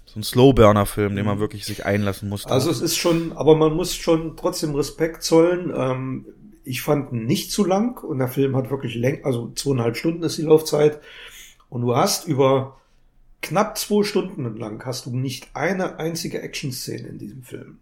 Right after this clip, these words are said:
Speaker 2: Bis auf ein paar wirklich kurze Ausnahmen. Ähm,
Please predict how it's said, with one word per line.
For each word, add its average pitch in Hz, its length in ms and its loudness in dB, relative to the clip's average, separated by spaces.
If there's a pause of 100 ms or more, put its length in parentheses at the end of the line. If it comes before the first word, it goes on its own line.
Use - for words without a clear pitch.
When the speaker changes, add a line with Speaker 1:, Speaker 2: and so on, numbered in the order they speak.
(180)
Speaker 2:
Bis 123 140 -6
auf - 360 2 (320)
ein - 160 -20
paar 120 420 -6
wirklich 139 320 -4
kurze 170 340 -2
Ausnahmen. 135 580 -6 (960)
Ähm, 120 440 -2